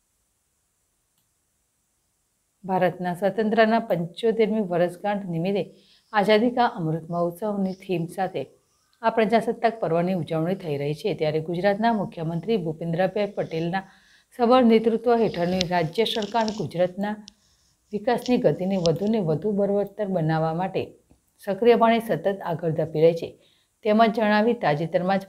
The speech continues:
પ્રવર્તમાન રાજ્ય સરકારે સુશાસનના એકસો એકવીસ દિવસ પૂર્ણ કર્યા હોવાનું પણ શાહે ઉમેર્યું હતું. જિલ્લાના સર્વાંગી વિકાસ માટે હાથ ધરાયેલ વિવિધ વ-, મહત્વાકાંક્ષી પ્રોજેક્ટ્સ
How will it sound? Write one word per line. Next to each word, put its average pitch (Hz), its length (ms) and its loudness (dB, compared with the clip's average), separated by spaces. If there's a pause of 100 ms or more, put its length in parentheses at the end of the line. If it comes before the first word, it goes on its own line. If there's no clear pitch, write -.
પ્રવર્તમાન 214 720 2
રાજ્ય 160 320 -2
સરકારે 165 520 -4
સુશાસનના 202 720 -4 (140)
એકસો - 240 -12 (160)
એકવીસ 202 340 -4
દિવસ 202 340 0
પૂર્ણ 156 300 -4
કર્યા 160 300 -2
હોવાનું 175 340 0
પણ 214 240 -4
શાહે 160 240 -4
ઉમેર્યું 156 540 0
હતું. - 180 -8 (1000)
જિલ્લાના 180 420 0
સર્વાંગી 208 540 4
વિકાસ 208 280 0
માટે 202 240 -2 (220)
હાથ 185 240 0
ધરાયેલ 202 500 4
વિવિધ 196 380 0
વ-, 202 160 0 (580)
મહત્વાકાંક્ષી 208 920 0
પ્રોજેક્ટ્સ 175 580 0